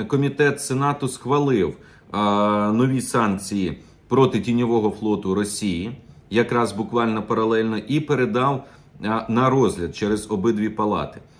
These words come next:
Це ще процедура, яку треба пройти. І найголовніше в усіх цих законопроєктах — це одразу узгодження з адміністрацією Трампом та особисто з президентом Сполучених Штатів Америки. Інакше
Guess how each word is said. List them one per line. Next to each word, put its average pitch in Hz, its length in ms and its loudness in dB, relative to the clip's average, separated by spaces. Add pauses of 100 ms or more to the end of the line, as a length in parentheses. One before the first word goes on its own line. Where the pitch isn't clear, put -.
(220)
Це 185 180 2
ще 165 200 0
процедура, 139 640 0
яку 123 260 0
треба 117 300 0
пройти. 113 580 0 (280)
І 123 100 0
найголовніше 147 760 2
в 131 80 -2
усіх 139 360 -2
цих 131 240 -2
законопроєктах — 123 960 -2
це 139 320 0 (240)
одразу 135 520 2
узгодження 127 760 0
з 107 80 -2
адміністрацією 113 840 -2
Трампом 120 480 -2 (280)
та 120 100 2
особисто 117 680 0
з 101 40 -8
президентом 104 640 -2
Сполучених 101 580 -4
Штатів 104 420 -4
Америки. 92 500 -2 (380)
Інакше 143 720 0